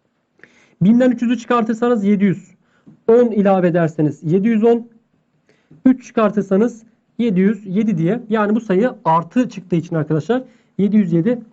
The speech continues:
artar. İfademiz, e, azalabilirdi. E, burada sınavlarda yine karşınıza çıkabilecek yeni tarz sorulardan birini söyleyeyim size hemen. Şöyle çok da vaktinizi almadan.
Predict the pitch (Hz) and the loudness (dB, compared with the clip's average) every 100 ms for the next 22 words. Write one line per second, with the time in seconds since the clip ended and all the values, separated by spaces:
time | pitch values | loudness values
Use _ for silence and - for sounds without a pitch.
0 | - 190 180 202 247 - - 247 254 240 | -6 -4 -2 -4 -6 -14 -4 -2 2 0
1 | 226 240 233 _ _ - 180 175 208 226 | 0 -2 -4 _ _ -4 -4 0 0 2
2 | 226 185 156 147 143 285 - _ _ _ | 0 0 -2 -4 -4 -6 -10 _ _ _
3 | - 165 165 220 269 269 269 - _ _ | -2 -2 0 -2 2 2 2 -4 _ _
4 | _ _ _ 233 247 254 254 247 247 233 | _ _ _ 0 0 2 0 0 0 2
5 | 240 240 - 214 214 233 240 - - 220 | 2 0 0 0 0 -2 -2 -4 -4 -2
6 | 208 233 233 - 156 196 269 226 226 - | 0 0 -2 -6 0 2 2 0 -4 -2
7 | 214 208 208 233 220 202 220 226 180 156 | -2 0 0 0 0 0 0 0 -2 -2
8 | 151 135 143 139 135 233 - _ _ - | -2 -6 -8 -6 -2 -4 -6 _ _ -20
9 | - _ - 202 160 208 214 190 180 185 | -20 _ -8 -6 -2 -4 -2 -4 -2 -6
10 | 185 175 180 226 175 175 285 | -4 -4 -2 0 0 -2 -4